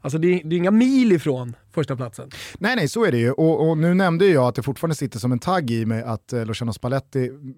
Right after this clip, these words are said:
Speaker 2: bestämde att nej, men nu räcker det med Francesco Totti. Nu ska vi avsluta hans karriär och att det alltid kommer göra att jag lite, lite föraktar Spalletti. Men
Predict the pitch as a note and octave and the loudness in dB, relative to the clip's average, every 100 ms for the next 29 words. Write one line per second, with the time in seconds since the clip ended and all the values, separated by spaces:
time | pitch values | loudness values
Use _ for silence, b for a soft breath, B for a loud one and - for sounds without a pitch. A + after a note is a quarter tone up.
0 | D#3+ - B2+ - E3+ E3+ F3 C3 A2+ - | _ -12 -8 -4 0 0 0 -2 -2 -6
1 | - D3 E3+ E3 E3 E3+ D#3 - D#3 C3+ | -6 -2 0 0 0 2 0 -2 -4 -2
2 | B2+ B2 A#2 G#2+ A2+ A2+ A#2+ - - - | 0 0 -2 -4 -6 -6 -6 -6 -6 -8
3 | F#2+ B B B C3 C#3+ - C#3 C3+ G#2 | -12 B B B -2 -2 0 0 0 0
4 | E3 E3+ C#3+ A2 G2 - G#2+ F#2 G2 A#2 | -2 -2 0 -2 -2 -4 -6 -6 -6 -8
5 | - G2+ G#2 C#3 C#3 C#3 C3+ G#2+ A2 - | -8 -8 -4 -2 0 -2 -4 -6 -8 -4
6 | A#2+ B2 G#2+ G#2 A#2+ A#2 - G#3+ G3 E3 | -2 -2 -4 -6 -8 -8 -8 -6 -6 -2
7 | D#3 - - D3 D#3 - E3+ E3 A2 - | -4 -2 -4 -4 -4 -8 -4 -4 -4 -8
8 | G2+ G#2+ B B B B B2+ F#3 D#3 B2+ | -12 -12 B B B B -2 0 0 0
9 | E3 | 0